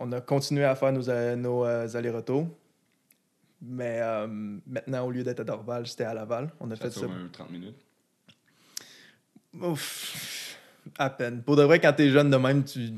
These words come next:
Speaker 2: Ouais, tu le vois pas.
Speaker 1: C'est ça, exactement. Fait que là,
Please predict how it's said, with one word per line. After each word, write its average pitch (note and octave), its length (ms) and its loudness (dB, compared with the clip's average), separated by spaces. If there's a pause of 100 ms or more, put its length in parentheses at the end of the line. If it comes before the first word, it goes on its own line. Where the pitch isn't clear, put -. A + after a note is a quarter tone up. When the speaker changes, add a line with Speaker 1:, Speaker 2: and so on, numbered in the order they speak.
(120)
Speaker 2:
Ouais, F#2+ 200 -8
tu - 80 -16
le F#2 40 -12
vois F#2 160 -12
pas. F2+ 80 -18 (100)
Speaker 1:
C'est B2 200 -2
ça, A#2 200 -2
exactement. A2+ 580 -6
Fait A#2+ 140 -4
que B2+ 80 -6
là, C3 160 2